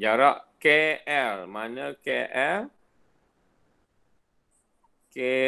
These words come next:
L lapan. Dan jarak K N berapa? Dua belas. So, segi, segi empat ni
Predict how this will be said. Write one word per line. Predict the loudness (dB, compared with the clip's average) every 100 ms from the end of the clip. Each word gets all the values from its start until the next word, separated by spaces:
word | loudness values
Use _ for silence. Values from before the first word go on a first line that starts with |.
| 0
L | 0 2 2 2 2 -2 -6 -16 _ _ _ _ _ -2
lapan. | 2 2 4 4 6 6 2 -2 -10 -20 _ _ _ _ _ _ _ _ _ _ _ _ _ _ _ _
Dan | -4 2
jarak | 6 8 8 4 2 -10 -4
K | 2 4 4 2 0
N | 0 2 2 -2 -10 _ _ _ _ _ _ _ _ _ _ _ _ _ _ _ _ _ _ _ -6
berapa? | -4 -2 4 6 4
Dua | 2 0 2
belas. | 2 2 4 0 -2 -6 -12 -20 _ _ _ _ _ _ _ _ _ _
So, | 0 0 2
segi, | 2 2 0
segi | 2 6
empat | 6 8 8 8
ni | 6 -2 -4